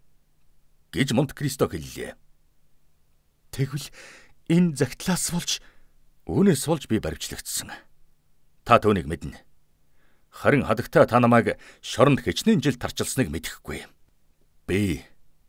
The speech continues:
14 жил танаас Бэрийн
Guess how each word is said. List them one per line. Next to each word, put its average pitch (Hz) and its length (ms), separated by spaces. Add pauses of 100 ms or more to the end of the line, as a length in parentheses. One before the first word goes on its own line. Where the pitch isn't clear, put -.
(160)
14 143 320 (240)
жил 71 220 (760)
танаас 117 480
Бэрийн 131 560